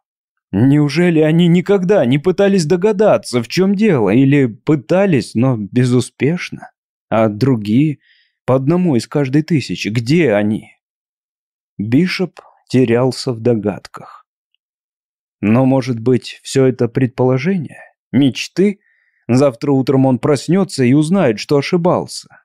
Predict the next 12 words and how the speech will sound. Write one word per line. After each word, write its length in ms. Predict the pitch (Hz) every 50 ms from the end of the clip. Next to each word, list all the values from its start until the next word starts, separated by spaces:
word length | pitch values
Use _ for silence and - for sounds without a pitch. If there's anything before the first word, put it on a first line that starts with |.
| _ _
Спустится 640 | - - - 208 208 190 - 143 120 - - 110 123
в 160 | 110 95 92
бар, 460 | 90 90 101 113 147 170 170 - - _ _ _ _ _ _ -
выпьет 480 | 107 120 147 175 165 - 143 135 -
с 80 | - -
Максайн 720 | 127 135 123 - - - - - 113 127 139 143 143 135
и 40 | 123
Монти 640 | 123 113 107 113 123 143 147 139 - - 123 113 - _ _ _ _ _
и 80 | - 120
будет 340 | 135 156 151 143 151 131 -
смеяться 600 | - 147 160 170 165 156 131 107 92 - - 113
над 240 | 117 131 143 120